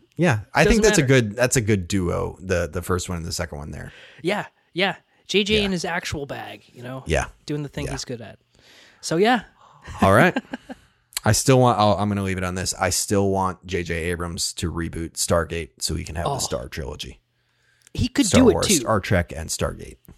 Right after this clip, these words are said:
Speaker 2: He could actually do that, and I would be
Speaker 1: Yes.
Speaker 2: there for it.
Speaker 1: Unofficial trilogy. I want it. Give it to me.
Speaker 2: Yes. Oh, my God.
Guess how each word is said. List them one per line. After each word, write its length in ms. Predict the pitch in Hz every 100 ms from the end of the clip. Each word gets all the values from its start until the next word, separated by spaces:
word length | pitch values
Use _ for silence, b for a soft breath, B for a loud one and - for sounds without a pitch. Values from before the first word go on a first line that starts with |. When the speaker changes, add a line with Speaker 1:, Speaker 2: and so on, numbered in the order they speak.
| _
Speaker 2:
He 200 | - 262
could 200 | 254 240
actually 380 | 214 214 - 190
do 160 | 170 143
that, 240 | 98 - _ -
and 140 | 165
I 60 | 165
would 140 | 175
be 80 | 170
Speaker 1:
Yes. 100 | 165
Speaker 2:
there 180 | 156 131
for 140 | - 117
it. 100 | -
Speaker 1:
Unofficial 440 | 107 - 98 85
trilogy. 420 | - 87 85 80
I 60 | 85
want 240 | 87 87
it. 80 | - _
Give 120 | - -
it 40 |
to 60 | 156
me. 40 |
Speaker 2:
Yes. 380 | 127 - - - -
Oh, 140 | 131
my 140 | 117 107
God. 240 | 107 104